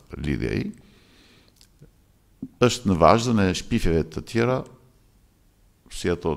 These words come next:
të larvës së bashkisë, që thoshte që presidenti ka bllokuar ambasadorët. Kur të gjithë e dinë që presidenti nuk ka bllokuar asnjë propozim ambasadori të ardhur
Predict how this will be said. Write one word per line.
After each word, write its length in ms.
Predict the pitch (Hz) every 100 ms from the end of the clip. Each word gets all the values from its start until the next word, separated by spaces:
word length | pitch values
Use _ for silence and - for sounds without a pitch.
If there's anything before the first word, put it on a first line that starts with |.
| -
të 140 | 71 60 53 -
larvës 500 | 85 90 82 78 -
së 100 | - - - 76
bashkisë, 560 | 95 - 120 131 - -
që 120 | 87
thoshte 320 | - 98 -
që 200 | 98 - 85 -
presidenti 480 | - 82 82 87 87
ka 120 | -
bllokuar 440 | 80 78 - 80 76
ambasadorët. 600 | 73 - 65 60 57 - - - - - - - - -
Kur 140 | -
të 100 | 82
gjithë 300 | 78 110 -
e 80 | 73
dinë 240 | 98 127 - - - - - - - - - -
që 160 | -
presidenti 640 | - 80 82 80 107 110 120 -
nuk 280 | 101 120 -
ka 120 | 67
bllokuar 640 | 73 73 - - 113 113 110 -
asnjë 520 | - 85 - 123 127 - -
propozim 580 | 87 87 82 82 110 117 - -
ambasadori 840 | - 113 104 - 90 95 107 120 120 - - - - - -
të 140 | - -
ardhur 440 | 87 92 98 113